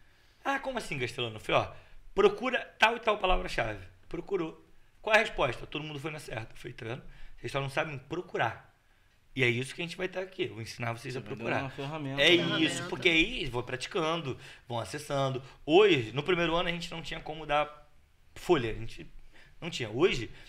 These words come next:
Speaker 1: a gente tem impressora, é, que foi doação, uma impressora brother, grande e tal.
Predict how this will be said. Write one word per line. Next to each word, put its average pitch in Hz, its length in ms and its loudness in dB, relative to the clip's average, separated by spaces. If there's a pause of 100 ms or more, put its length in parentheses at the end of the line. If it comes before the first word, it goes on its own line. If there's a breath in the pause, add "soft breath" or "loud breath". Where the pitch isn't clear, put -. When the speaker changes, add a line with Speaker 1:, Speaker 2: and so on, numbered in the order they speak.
(220 loud breath)
Speaker 1:
a 113 60 -8
gente 127 200 -4
tem 135 140 -2
impressora, 127 580 -2 (600)
é, 113 240 0
que - 100 -14
foi - 140 -2
doação, 117 420 0
uma 156 100 -6
impressora 110 380 -8
brother, 110 480 0
grande 113 420 -8
e - 40 -16
tal. 131 320 -4